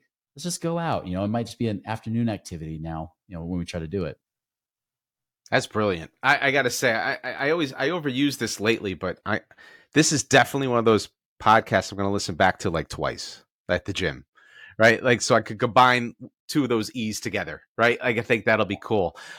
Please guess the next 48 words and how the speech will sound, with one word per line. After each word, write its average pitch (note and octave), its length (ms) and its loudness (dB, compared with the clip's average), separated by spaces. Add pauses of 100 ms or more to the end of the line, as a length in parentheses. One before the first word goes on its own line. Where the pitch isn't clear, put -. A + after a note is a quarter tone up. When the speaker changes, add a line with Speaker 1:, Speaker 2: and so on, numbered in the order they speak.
(160)
Speaker 2:
Um, A2+ 280 6
usually F#3+ 380 4
when F3 60 2
we D3+ 80 0
get D3 140 2
to D3 80 -4
this C3+ 140 0
part C3+ 200 6
of A2+ 40 0
the A2 60 -2
show, C3+ 140 2
I G#2 100 6
go A#2+ 180 0
into A2 220 -6
kind A2 180 -4
of F#2 60 -6
a F#2+ 60 -4
summary A2 340 -4
recap, G2 480 0
and G2 100 -4
I've C3 120 4
been A#2+ 120 2
jotting G#2+ 340 4
down G#2 300 2
things G2+ 280 -4
like F#2+ 140 0
crazy, G#2 400 0
and A#2 120 0
there's C#3 160 4
more. G#2 460 0 (600)
But, A2+ 280 6 (100)
uh, G#2+ 80 -8
starting C3 480 4
with, A#2 300 2
you B2 140 -6
know, F#2 200 -4
work B2 300 2
optional. F2+ 540 2 (260)
Love G#2+ 240 2
that F#2+ 180 0
phrase, D2+ 580 -10
right? G#2+ 280 -2 (160)
Uh, G#2 240 4 (280)
generating B2+ 600 4
income, A#2 380 0
that G2+ 160 2
promotion A2+ 480 0
example, E2 520 -8